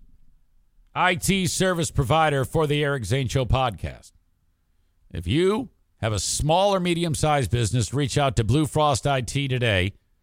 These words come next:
to find out about their services. They can give you a complimentary consultation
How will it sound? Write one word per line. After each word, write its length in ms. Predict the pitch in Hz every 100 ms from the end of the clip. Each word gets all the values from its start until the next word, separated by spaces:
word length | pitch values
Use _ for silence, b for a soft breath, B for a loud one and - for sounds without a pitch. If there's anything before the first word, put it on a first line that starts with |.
| _ _ _ _ _ _ -
to 120 | 104
find 340 | - 160 180
out 260 | 170 160 165 113
about 400 | 107 123 120 -
their 360 | 92 101 151 160
services. 1000 | - 180 190 170 135 - 78 - - - _ _ _ _ _ _ _ _ _ _ _ _ _ _ -
They 100 | 90
can 160 | 107
give 160 | 98 147
you 140 | 135
a 60 | 120
complimentary 640 | - 160 151 151 151 151
consultation 920 | - 151 151 147 139 147 151 - 120